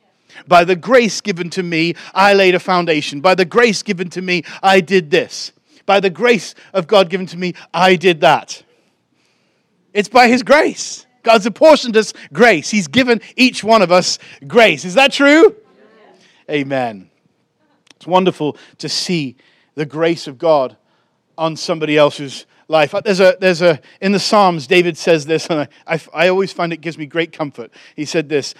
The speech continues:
"I do not concern myself with things too great for me."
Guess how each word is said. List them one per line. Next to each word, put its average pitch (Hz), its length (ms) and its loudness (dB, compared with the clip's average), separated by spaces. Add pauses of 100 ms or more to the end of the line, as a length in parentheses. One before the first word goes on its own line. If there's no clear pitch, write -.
"I 160 140 -6
do 208 180 -4
not 214 180 -4
concern 185 640 -6
myself 147 580 -4 (280)
with 147 160 -8
things 165 340 -4
too 151 160 -10
great 135 320 -6
for 139 120 -16
me." 113 260 -16